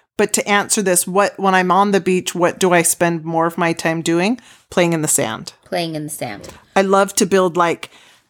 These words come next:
Speaker 1: channels.
Speaker 2: Yes.
Speaker 1: And fill 'em with water and build towers and
Speaker 2: So
Speaker 1: bury people in the
Speaker 2: fun.
Speaker 1: sand and just run my fingers through the sand. It's, like, total sensory.
Speaker 2: It is the best feeling.
Speaker 1: I
Speaker 2: Like,
Speaker 1: love it.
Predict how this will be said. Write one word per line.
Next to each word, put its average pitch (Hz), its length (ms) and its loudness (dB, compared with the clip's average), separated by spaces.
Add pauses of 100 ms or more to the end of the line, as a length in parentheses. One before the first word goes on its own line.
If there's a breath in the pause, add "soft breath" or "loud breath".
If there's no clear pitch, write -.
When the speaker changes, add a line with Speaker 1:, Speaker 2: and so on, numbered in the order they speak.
(440 soft breath)
Speaker 1:
channels. 196 800 0
Speaker 2:
Yes. 180 380 2
Speaker 1:
And 185 120 2
fill 190 220 2
'em 190 80 0
with 185 200 0
water 190 720 2
and 170 200 -4
build 160 440 -2
towers 196 920 2
and 175 160 -2
Speaker 2:
So 175 160 -4
Speaker 1:
bury 202 380 4
people 202 340 -2
in 190 140 0
the 190 80 0
Speaker 2:
fun. - 100 -6
Speaker 1:
sand 180 540 0
and 151 240 -4 (520 loud breath)
just 233 160 2
run 202 280 2
my 196 160 2
fingers 185 560 -2
through 180 160 0
the 175 100 2
sand. 160 400 0
It's, - 160 -4
like, 160 240 -2
total 185 420 0
sensory. 175 920 0
Speaker 2:
It - 120 0
is 269 180 -4
the 254 100 0
best 180 500 -2
feeling. 180 520 -6
Speaker 1:
I - 100 -8
Speaker 2:
Like, 220 180 2
Speaker 1:
love 185 300 2
it. 156 160 0